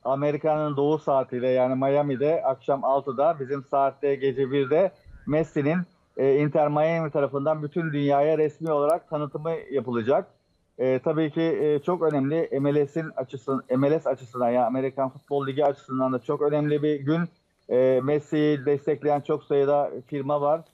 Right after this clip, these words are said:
E, Apple olsun, Adidas olsun. E, çünkü o sadece,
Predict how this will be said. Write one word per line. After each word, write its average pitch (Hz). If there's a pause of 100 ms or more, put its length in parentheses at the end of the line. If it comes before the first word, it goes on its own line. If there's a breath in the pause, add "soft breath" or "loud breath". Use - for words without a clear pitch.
(260)
E, 123
Apple 139
olsun, 131
Adidas 131
olsun. 156 (320)
E, 120
çünkü 139
o 143 (220)
sadece, 143